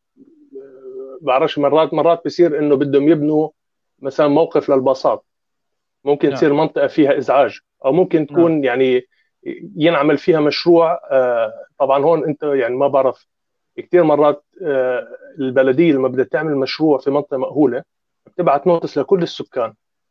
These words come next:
Speaker 1: بتقول لهم راح يصير هذا المشروع واحد، اثنين، ثلاثة، أربعة، خمسة، و-،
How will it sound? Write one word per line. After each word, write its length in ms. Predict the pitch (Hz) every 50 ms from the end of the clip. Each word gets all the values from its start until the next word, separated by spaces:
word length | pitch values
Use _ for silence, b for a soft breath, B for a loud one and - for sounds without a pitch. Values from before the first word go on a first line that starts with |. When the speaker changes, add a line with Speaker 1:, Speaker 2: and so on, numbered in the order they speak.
| _ _ _ -
Speaker 1:
بتقول 220 | 123 - 160 156
لهم 140 | 160 151 147
راح 140 | 151 - 151
يصير 300 | 135 - 175 143 139 156
هذا 140 | 139 147
المشروع 440 | 135 135 135 123 - - - 165 160
واحد، 300 | 151 147 147 - - -
اثنين، 200 | - 143 147 135
ثلاثة، 300 | - 151 139 135 - 139
أربعة، 240 | 147 143 131 131 135
خمسة، 400 | - 165 170 - - 185 190 196
و-، 460 | 190 190 170 156 151 151 147 143 143